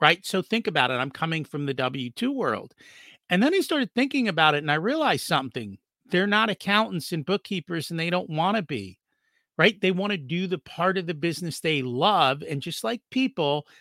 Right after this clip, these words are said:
we don't do the stuff we don't love. And everyone's been told math is hard. So nobody wants to look at the math. Nobody <laughs> wants to look at spreadsheets. Nobody wants to look at this stuff and figure what's going on. And as I told you before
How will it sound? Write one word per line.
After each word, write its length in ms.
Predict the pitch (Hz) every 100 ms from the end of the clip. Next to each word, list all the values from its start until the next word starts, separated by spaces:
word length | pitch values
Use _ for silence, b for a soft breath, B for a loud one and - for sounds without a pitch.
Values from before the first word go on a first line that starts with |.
| _
we 180 | 123 147
don't 240 | 202 240 165
do 160 | 208
the 100 | 214
stuff 360 | - - 190 -
we 140 | 190
don't 260 | 190 180 180
love. 400 | 180 185 113 98 - _ _
And 280 | 165 160 156 -
everyone's 420 | 170 196 190 190
been 200 | - 175
told 340 | 160 160 147 139
math 280 | 135 127
is 120 | 135 -
hard. 300 | 120 101 - _ _ _ _
So 180 | - 196
nobody 340 | 180 220 202 190
wants 280 | 175 160 -
to 80 |
look 180 | 160 151
at 100 | 156
the 60 | 131
math. 340 | 123 123 135 -
Nobody 300 | 143 180 190
<laughs> 40 |
wants 220 | 208 180 -
to 80 |
look 200 | 165 143
at 80 | 135
spreadsheets. 760 | - _ 120 117 - 143 151 - b b b b _
Nobody 560 | 139 156 208 220 226 208
wants 380 | 165 143 -
to 100 | -
look 260 | 147 165 196
at 120 | 294
this 140 | 180 -
stuff 320 | - 147 -
and 120 | 135
figure 320 | 165 151 165
what's 220 | 147 139
going 320 | - 147 135 160
on. 380 | 269 165 107 - -
And 160 | 190
as 240 | 214 214 220
I 80 |
told 340 | 202 240 262 220
you 80 | 185
before 640 | 160 - 247 277 160